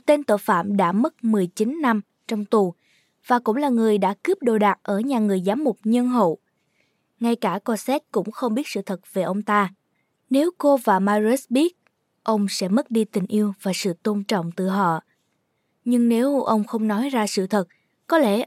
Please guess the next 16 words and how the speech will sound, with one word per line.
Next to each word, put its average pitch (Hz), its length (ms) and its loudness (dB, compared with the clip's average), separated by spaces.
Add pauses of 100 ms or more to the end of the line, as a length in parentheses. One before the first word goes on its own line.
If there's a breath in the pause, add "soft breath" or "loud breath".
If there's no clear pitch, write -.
ông 226 240 0
sẽ 208 160 -2
đánh 220 200 -2
mất 294 200 -6
linh 226 140 2
hồn 202 260 -2
mình. 190 200 0 (1080)
Ngày 254 160 0
hôm 277 180 -2
sau, 269 300 2 (320)
Vachon 247 460 2
đến 226 220 2
nói 302 100 2
chuyện 185 300 -2
với 190 220 0
Marius. 233 560 2